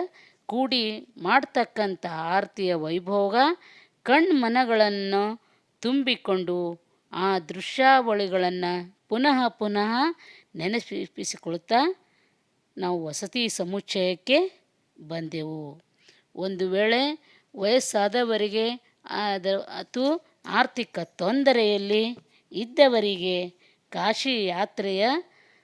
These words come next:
ಮಾಡುವ ಅವಕಾಶ ಸಿಗದಿದ್ದರೆ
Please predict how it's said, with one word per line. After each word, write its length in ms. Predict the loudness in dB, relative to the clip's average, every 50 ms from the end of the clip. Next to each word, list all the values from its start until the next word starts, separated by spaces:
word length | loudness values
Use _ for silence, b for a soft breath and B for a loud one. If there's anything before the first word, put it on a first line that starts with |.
| b b _
ಮಾಡುವ 440 | -8 -4 -2 -2 0 0 0 0 0
ಅವಕಾಶ 580 | 0 -2 -4 -6 -2 0 0 0 0 -2 -6 -8
ಸಿಗದಿದ್ದರೆ 960 | -10 -10 -12 -12 -14 -14 -14 -10 -10 -10 -10 -8 -4 -2 2 2 2 2 0